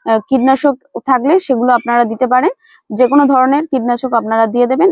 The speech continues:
দেখবেন এতে গাছটা খুব ভালো থাকবে। এছাড়া আর গাছে সেরকম কোনো পরিচর্যা করতে হয় না, কোনো কিচ্ছু করার দরকার নেই। আর গাছটাকে কিন্তু অবশ্যই করে আপনারা ফুল সানলাইটে রেখে দেবেন। আর এই গাছটা যত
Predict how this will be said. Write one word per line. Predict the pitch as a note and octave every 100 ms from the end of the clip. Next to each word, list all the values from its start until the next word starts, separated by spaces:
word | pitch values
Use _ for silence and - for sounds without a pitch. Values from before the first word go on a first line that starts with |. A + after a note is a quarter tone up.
| -
দেখবেন | A3+ A3 A#3+ A#3
এতে | A3+ B3+
গাছটা | A3+ A3+ B3
খুব | - A#3
ভালো | A3 A3
থাকবে। | A#3 C4+ C4 F#4 - - -
এছাড়া | B3+ B3+ D#4+ D#4+
আর | D4+
গাছে | B3 B3 D#4+
সেরকম | D4+ C#4 C4 D4+ D#4
কোনো | - C4+ D4
পরিচর্যা | C#4 B3+ D4 C#4 D4+
করতে | C#4 C#4 -
হয় | C#4+ C#4+
না, | D#4 -
কোনো | C4+ C#4
কিচ্ছু | - C#4+ - C#4+
করার | - C4 B3
দরকার | A#3 A3+ B3+
নেই। | C#4 A4 - - -
আর | A#3
গাছটাকে | A#3 A#3 - D4+ D#4
কিন্তু | D#4+ D#4+ D#4+
অবশ্যই | B3+ B3+ - D#4
করে | D#4 D4
আপনারা | B3 B3+ B3+
ফুল | - C#4+
সানলাইটে | C#4 C4+ C4 C4 D4
রেখে | C4 D4+
দেবেন। | C4+ D#4+ F4+
আর | - G#3+
এই | A3+
গাছটা | A3 A3+ - C4+
যত | A3+ A3+